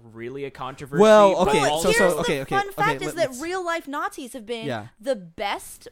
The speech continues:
Speaker 3: publicity for a game, basically, of all time.
Speaker 1: Yeah.
Speaker 2: Let, let, let's just, let's just, like,
Speaker 3: Congratulations,
Speaker 2: let's just, like,
Speaker 3: Bethesda.
Speaker 2: let's at least put out what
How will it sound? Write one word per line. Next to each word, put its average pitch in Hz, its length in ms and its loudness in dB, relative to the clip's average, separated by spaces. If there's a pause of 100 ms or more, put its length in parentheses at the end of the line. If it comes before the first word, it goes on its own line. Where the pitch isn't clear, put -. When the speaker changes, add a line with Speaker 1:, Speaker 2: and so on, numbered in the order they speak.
Speaker 3:
publicity 262 540 -12
for 269 180 -12
a 262 60 -10
game, 233 320 -10
basically, 269 560 -12
of 392 100 -14
all 403 120 -10
time. 349 160 -14 (180)
Speaker 1:
Yeah. 190 200 -6 (140)
Speaker 2:
Let, 170 220 -8
let, 180 140 -10
let's 175 160 -8
just, 226 160 -12
let's - 160 -4
just, - 140 -8
like, 359 180 -6
Speaker 3:
Congratulations, 359 120 -12
Speaker 2:
let's 180 140 -6
just, 254 160 -4
like, 160 160 -2
Speaker 3:
Bethesda. 208 200 -12 (380)
Speaker 2:
let's 135 220 -14
at 165 100 -8
least 139 300 -12
put 131 120 -8
out 110 240 -10 (400)
what 107 300 -14